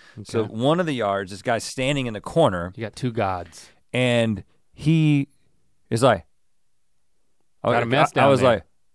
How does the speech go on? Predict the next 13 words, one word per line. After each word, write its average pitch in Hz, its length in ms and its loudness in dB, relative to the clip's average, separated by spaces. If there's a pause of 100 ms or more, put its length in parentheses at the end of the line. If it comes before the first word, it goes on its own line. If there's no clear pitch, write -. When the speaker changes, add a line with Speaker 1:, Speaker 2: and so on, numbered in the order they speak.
(140)
Speaker 1:
"Oh, 214 720 4
hey." 285 300 6
He 139 80 -4
was 120 120 -4
like, 104 220 0 (720)
"I'm 240 240 2
Ken." 175 480 2 (180)
<laughs> - 200 -16
I 139 960 0 (600)
was 120 260 -2
like, 123 300 2 (600)
"I'm 156 260 4
Rhett." 220 320 6